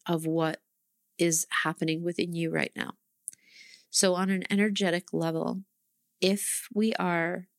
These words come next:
exhausted, if we are burned out, if we are experiencing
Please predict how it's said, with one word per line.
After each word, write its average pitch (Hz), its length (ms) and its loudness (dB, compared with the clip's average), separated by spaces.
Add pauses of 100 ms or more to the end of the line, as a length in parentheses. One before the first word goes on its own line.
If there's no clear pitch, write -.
(280)
exhausted, - 920 -2 (520)
if - 200 0
we 180 120 2
are 170 140 0
burned 175 320 0
out, 208 280 0 (300)
if 180 320 0 (100)
we 196 220 2
are 165 380 0 (140)
experiencing 180 1160 0